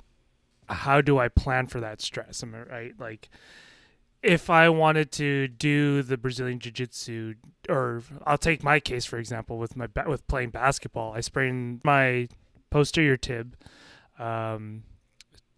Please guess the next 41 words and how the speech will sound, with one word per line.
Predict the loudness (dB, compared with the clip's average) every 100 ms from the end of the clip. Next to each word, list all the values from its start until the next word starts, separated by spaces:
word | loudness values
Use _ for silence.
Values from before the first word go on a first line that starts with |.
| -2
unclear | 6 6 6 8 8
if | 6
there's | 2 6
still | 6
more | 6 6 6
damage, | 6 4 2 0
but | -2 -2 -2
that's | -2 -2
still | -2 -2 -2 -4 -10 -18 -18 -20 -18 -10
left | -10 -8
to | -8
be | -8 -8
heard | -8 -6 -6 -6
of | -8 -8 -16 -18
right | -18 -12
now. | -8 -8 -2
But | 4 6 6 0 -20 -20 -20 _ _ _ _
going | -4 -2 0
back | 0
to | 0
my | -2
example, | -2 -2 -4 -4 -6
my | -4 -4 -4 -4 -6
body | -4 -2 0 -2 -4
was | -6 -8 -8
maybe | -8 -8 -8
not | -8 -10 -12 _ -6
prepped | -6 -8 -4
up | -2 -2 -2
for | 0 2
that, | 2 2 -2 -8
and | -6 -6 -6
the | -8
load, | -2 2 4 4
or | 2 -2 -4 -10 -14
like | -14 -16 -10
you | -6
were | -4
saying, | -2 0 -2 -2 -6
is | -6 -6 -6
the, | -4 -2 -2